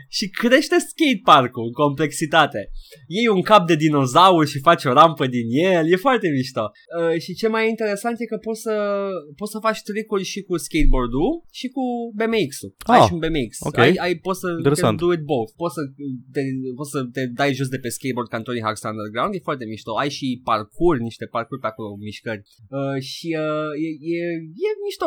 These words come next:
Speaker 1: de jucat. Ah, și mai are și, uh, classic mode-uri, la fel ca Tony Hawk's Underground, în care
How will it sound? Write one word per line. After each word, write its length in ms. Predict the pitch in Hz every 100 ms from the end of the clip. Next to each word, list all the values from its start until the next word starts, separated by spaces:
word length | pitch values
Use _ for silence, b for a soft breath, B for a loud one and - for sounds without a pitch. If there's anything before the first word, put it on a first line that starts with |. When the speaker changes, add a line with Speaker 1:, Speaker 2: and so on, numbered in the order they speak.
| 180
Speaker 1:
de 40 | 165 156
jucat. 200 | 147 - _ -
Ah, 100 | 254
și 60 | 196
mai 80 | 214
are 100 | 220 214
și, 80 | 208 190
uh, 100 | 185
classic 280 | 196 180 123
mode-uri, 320 | 123 113 113 123
la 80 | 147
fel 80 |
ca 120 | 131 127
Tony 200 | 135 123
Hawk's 180 | 123 -
Underground, 360 | 110 107 113 135
în 80 | 135
care 120 | 127